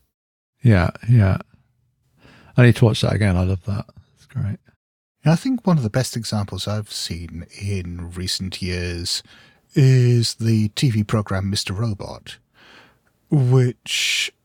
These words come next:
Speaker 2: really goes to town with that. It, it is a very slow burn, but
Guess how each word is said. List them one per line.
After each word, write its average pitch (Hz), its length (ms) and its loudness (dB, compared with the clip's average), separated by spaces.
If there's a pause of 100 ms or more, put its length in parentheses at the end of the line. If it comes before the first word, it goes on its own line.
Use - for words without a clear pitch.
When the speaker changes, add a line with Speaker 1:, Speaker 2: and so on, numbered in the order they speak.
(360)
Speaker 2:
really 120 680 4
goes 87 280 -8
to - 100 -12
town - 480 -12 (120)
with 85 220 -10
that. 71 340 -12
It, - 480 -14
it 123 220 -8
is 120 240 -2
a 110 40 -6
very 185 200 0
slow 127 360 0
burn, 85 580 -4
but 87 520 -8